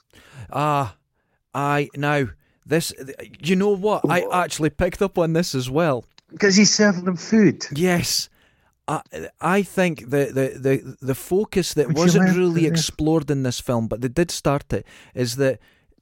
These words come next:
Speaker 1: you know, "Oh, people have civilization, we're different." And they're actually showing that the least civilized in this is,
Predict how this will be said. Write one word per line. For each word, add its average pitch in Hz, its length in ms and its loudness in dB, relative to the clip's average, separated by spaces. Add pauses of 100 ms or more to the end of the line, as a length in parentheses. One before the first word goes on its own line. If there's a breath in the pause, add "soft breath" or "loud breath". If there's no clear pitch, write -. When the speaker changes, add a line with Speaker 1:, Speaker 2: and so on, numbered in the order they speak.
(100)
Speaker 1:
you 147 160 -2
know, 139 200 2
"Oh, 139 380 2
people 147 360 0
have 131 140 -2
civilization, 127 760 -2
we're 139 120 2
different." 143 520 -2
And 139 180 0
they're 135 100 2
actually 160 360 0
showing 131 580 0 (420 soft breath)
that 135 140 0
the 135 100 2
least 151 280 0
civilized 131 580 -2
in 117 140 -2
this 113 220 -4
is, 113 300 -8